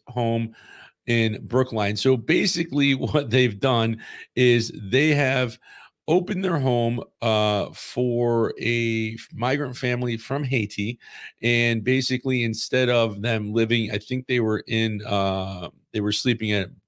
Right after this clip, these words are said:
uh, the floor of Boston Logan International Airport, and they had some children. Uh, I guess one was in the hospital, a two-year-old who got very sick. And so this lady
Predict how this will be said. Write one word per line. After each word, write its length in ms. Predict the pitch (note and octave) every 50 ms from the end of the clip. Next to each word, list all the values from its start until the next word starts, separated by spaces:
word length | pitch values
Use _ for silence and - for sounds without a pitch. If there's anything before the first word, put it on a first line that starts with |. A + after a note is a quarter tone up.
| _ _ _
uh, 600 | G#2 G#2 G#2 G#2 G2 G2 F#2+ F#2+ F#2 F#2+ F#2+ - -
the 100 | G#2+ G#2
floor 300 | - - A#2 A#2 A2+ G#2+
of 80 | F2
Boston 340 | G#2 G#2+ G#2+ G#2 - - A2
Logan 280 | A2+ G#2+ G#2 G2 G#2+ G#2+
International 420 | G#2 G2+ G#2 G2 F#2 - A2 A2
Airport, 520 | - E3 F3 E3+ - D#3 E3 E3 D3+ - - - - - - - - - -
and 240 | - G#2 G2+ G2+ G2+
they 100 | G2+ G2
had 220 | G2 G#2 G2 F#2
some 160 | - - F#2 F2
children. 680 | - - - C#3 C#3 C#3+ B2+ B2+ C#3 C#3 C3+ C3 A#2+ - -
Uh, 300 | G#2 A2 G#2 G2+ F#2+ G2
I 60 | G#2+
guess 200 | G#2 G2 G2 -
one 140 | - G#2 G2+
was 120 | G2 F#2 F#2+
in 60 | F2
the 60 | -
hospital, 800 | - A2+ C3 C3 B2 - - C3 C#3 C3+ C3 B2+ B2 B2 A2 -
a 60 | -
two-year-old 640 | - - B2+ A#2+ A#2+ A#2+ A#2+ A#2+ A#2 A#2 A2+ A2
who 60 | G#2
got 180 | G2+ G2+ F2+ F2+
very 180 | G#2 F#2+ G#2+ -
sick. 380 | - - D#3 C#3+ C3+ C3+ - - - - - - - -
And 220 | - D3 D3+ D3+ C#3
so 300 | - - D3 C#3 C#3 C3+
this 320 | A#2 B2+ C3 A#2+ - - - _ _ _ _ _ -
lady 460 | B2+ C#3+ C#3 A2+ A2 A#2 C3+ B2+